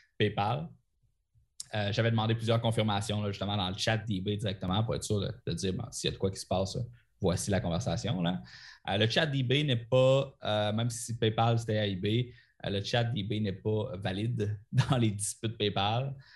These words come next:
Euh, fait que ça fait en sorte qu'il a fallu que je paye le laptop.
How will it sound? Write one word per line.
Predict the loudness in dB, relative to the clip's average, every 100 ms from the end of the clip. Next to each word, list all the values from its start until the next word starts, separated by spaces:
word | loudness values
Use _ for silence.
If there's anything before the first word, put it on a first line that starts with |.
| -18 -14 -2
Euh, | 2 4 4 4
fait | 2 2
que | 4
ça | 4
fait | 4
en |
sorte | 4 2
qu'il | 2
a |
fallu | 2
que | 2
je | 0
paye | 2 2
le |
laptop. | 2 2 2 2 2